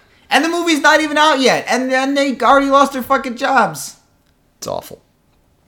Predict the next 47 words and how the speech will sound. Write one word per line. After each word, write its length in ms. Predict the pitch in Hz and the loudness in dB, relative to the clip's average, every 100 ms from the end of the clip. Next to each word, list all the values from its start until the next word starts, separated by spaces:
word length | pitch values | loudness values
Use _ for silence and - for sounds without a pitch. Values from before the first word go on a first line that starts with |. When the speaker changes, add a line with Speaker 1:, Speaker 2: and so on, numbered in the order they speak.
| _ _ _ _ _ - | _ _ _ _ _ -14
Speaker 2:
But 460 | 117 123 123 - - | 0 2 2 -4 -18
here's 600 | - 175 214 226 190 - | -8 -4 -2 -4 -6 -6
the, 520 | 123 123 117 110 - _ _ _ | -2 0 0 -2 -8 _ _ _
here's 180 | 170 185 | -4 -2
the 60 | 151 | -2
silver 300 | - 147 113 | 0 0 0
lining 320 | 101 104 92 | -4 -4 -6
to 80 | 90 - | -12 -18
this, 320 | - - - _ _ _ _ - | -20 -20 -20 _ _ _ _ -16
is 80 | 110 | -8
that 220 | 98 - | -8 -10
here's 320 | - 147 139 | -6 -4 -4
what 100 | 110 | -4
I 120 | 101 | -4
think 180 | 95 95 | -6 -10
the 60 | 95 | -12
movie's 260 | - - - | -20 -18 -18
going 180 | - | -18
to 60 | - | -20
be 120 | - | -20
like. 360 | 60 - - _ | -20 -20 -20 _
Speaker 1:
Okay. 280 | 104 101 104 - _ _ _ _ _ | -20 -16 -16 -20 _ _ _ _ _
Speaker 2:
The, 300 | 131 123 139 | -12 -4 -4
like 320 | 143 151 180 190 | 0 2 2 0
you 80 | |
said, 220 | 170 156 120 | 0 0 2
there 120 | 113 | 0
are 80 | 107 | -2
two 220 | - 92 | -4 -4
options. 420 | 95 - 127 120 - | -6 -8 -12 -14 -6
I 140 | 127 | -4
think 200 | 135 143 | -2 -4
the 60 | - | -4
two 160 | - | -4
options 360 | 98 92 - 92 | -4 -6 -10 -14
are 40 | |
very 180 | 92 90 | -12 -14
different, 340 | - - - - | -14 -20 -20 -18
though. 160 | - _ _ _ _ _ _ _ | -20 _ _ _ _ _ _ _
I 100 | 135 | 0
think 220 | 143 196 165 | 2 2 -2
it's 120 | - | -2
going 200 | 147 123 | -2 -2
to 60 | |
be 140 | 110 110 | -4 -8
either 400 | 120 117 110 98 _ _ _ _ _ _ 127 | -6 -4 -6 -6 _ _ _ _ _ _ -8
a 280 | 110 101 | -8 -12